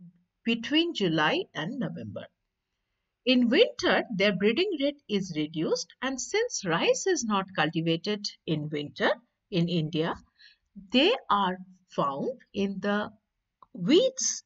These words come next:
that grow near the rice cultivation area. So the winter, in winter, the adults feed on several species of grass. On paddy, which is the main host of Leptocoryza vericornis,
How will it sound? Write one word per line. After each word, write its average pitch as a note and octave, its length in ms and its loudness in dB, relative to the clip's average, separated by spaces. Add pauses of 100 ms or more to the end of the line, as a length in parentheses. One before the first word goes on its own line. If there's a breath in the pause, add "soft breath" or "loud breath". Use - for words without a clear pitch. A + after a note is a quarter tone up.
that G#3+ 320 -4 (160)
grow F#3+ 460 -2
near D3 300 -2 (100)
the D4+ 100 -2 (160)
rice C#3+ 300 -6
cultivation C#3 680 -8
area. C3 300 -14 (680)
So G3+ 500 -2
the F#3 140 2
winter, A3 400 -2 (640)
in G#3+ 200 4
winter, G#3+ 340 0 (180)
the A3 180 -2
adults E3+ 580 -2
feed A#3 320 -4
on G3+ 200 -4
several A3 480 -4
species F3+ 600 -6
of B3 140 -4 (160)
grass. - 540 -8 (640 soft breath)
On A#3+ 260 2 (140)
paddy, E4 540 2
which G#3 260 0
is A#3+ 160 -4
the B3 180 -2
main B3 280 0 (180)
host A#3+ 440 -2
of D#3+ 200 -4 (100)
Leptocoryza D#3 720 -4
vericornis, C#3+ 720 -6